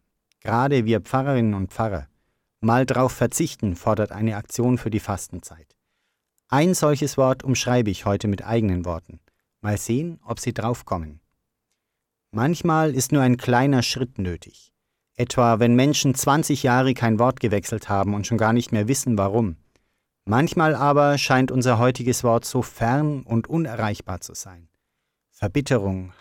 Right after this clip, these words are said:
Hass, schwere Vorwürfe gegeneinander machen es scheinbar unmöglich, aufeinander zuzugehen.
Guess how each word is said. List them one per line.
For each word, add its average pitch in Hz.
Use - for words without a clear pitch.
Hass, -
schwere 135
Vorwürfe 131
gegeneinander 113
machen 117
es 113
scheinbar 117
unmöglich, 135
aufeinander 113
zuzugehen. 92